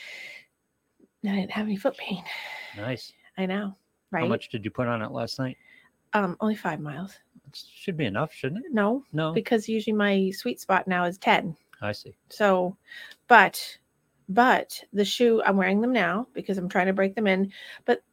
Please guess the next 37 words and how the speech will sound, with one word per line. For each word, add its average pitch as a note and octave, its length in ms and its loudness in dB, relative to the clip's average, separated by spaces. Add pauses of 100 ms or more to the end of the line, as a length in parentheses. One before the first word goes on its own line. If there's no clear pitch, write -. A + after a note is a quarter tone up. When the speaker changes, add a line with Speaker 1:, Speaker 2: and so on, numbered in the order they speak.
Speaker 1:
they're A3+ 260 6
a G#3 40 2
fabulous B3+ 560 4
brand, G#3 520 2 (760)
even G#3+ 280 2
if G3 120 0
they G3+ 100 2
don't G3+ 160 4
<laughs> - 0 -
work G#3 200 2 (120)
out, F#3 220 -4
because G#3+ 300 2
they're G#3 120 4
very A3 200 4
comfortable G#3 680 2
and F#3 440 4 (360)
they A3 100 6
were G#3+ 120 6
recommended, F3+ 800 2 (380)
um, E3+ 360 0
highly C#4+ 720 0 (240)
on F3+ 100 -2
the E3+ 80 -4
internet, E3 420 -2
but F3 100 4
also F3+ 280 2
by E3 180 2
people G#3 360 0
who F#3+ 120 4
have F#3+ 260 -4
the F#3 80 -2
same A#3 260 0
exact G#3+ 340 2
issue A3 260 6
that F#3 80 0
I F3 140 4
have. - 360 2